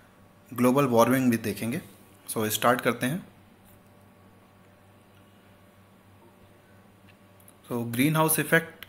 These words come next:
क्या है? Basically, एक नेचुरल प्रोसेस है जो कि अर्थ के सरफेस को गर्म करता है। ओके, यह एक प्राकृतिक प्रक्रिया है जो कि पृथ्वी की सतह को गर्म करती है।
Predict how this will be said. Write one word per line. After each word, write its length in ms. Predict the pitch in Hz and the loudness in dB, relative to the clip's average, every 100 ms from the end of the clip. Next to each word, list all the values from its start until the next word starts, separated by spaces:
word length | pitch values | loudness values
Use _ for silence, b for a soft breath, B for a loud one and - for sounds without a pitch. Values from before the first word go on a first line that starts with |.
| - | -8
क्या 120 | - 151 | -2 0
है? 160 | 151 | 0
Basically, 400 | 143 139 - 156 160 | -2 -4 -4 -6 -4
एक 180 | 147 127 | -4 0
नेचुरल 440 | 120 117 143 160 | 0 0 0 0
प्रोसेस 600 | 160 139 123 123 175 170 | 0 0 0 2 0 2
है 300 | 123 143 226 - - b b b - | 0 0 -2 -16 -20 b b b -8
जो 140 | 127 | -6
कि 180 | 123 165 - | -4 -6 -2
अर्थ 280 | 131 156 - | 0 0 -2
के 100 | 175 | -4
सरफेस 480 | 170 135 123 156 151 | 0 0 2 0 -2
को 200 | - 208 - - - - | 0 -4 -4 -16 -18 -12
गर्म 380 | 110 139 131 117 | 4 6 6 2
करता 320 | - - 98 | -2 -6 -10
है। 200 | 113 - - - - - - | -12 -20 -20 -20 -20 -20 -14
ओके, 240 | 120 131 117 - - | -10 -8 -10 -14 -6
यह 320 | 123 143 156 | 0 2 2
एक 200 | 170 - | -2 0
प्राकृतिक 680 | 120 120 - 139 180 175 - | 2 2 0 -4 -4 -4 -4
प्रक्रिया 440 | 131 - 139 160 | -4 -2 0 0
है 280 | 147 180 247 B B B B 120 | 2 -2 -4 B B B B -6
जो 120 | 127 | -4
कि 140 | 127 | -4
पृथ्वी 380 | 160 135 127 160 | -4 -6 -4 -2
की 160 | 156 170 | -2 -2
सतह 380 | - 131 156 151 | 0 2 2 0
को 260 | 156 226 - - | 0 -2 -4 2
गर्म 300 | 127 127 120 | 6 6 4
करती 340 | 101 101 101 | -2 -6 -8
है। 280 | 107 107 | -10 -12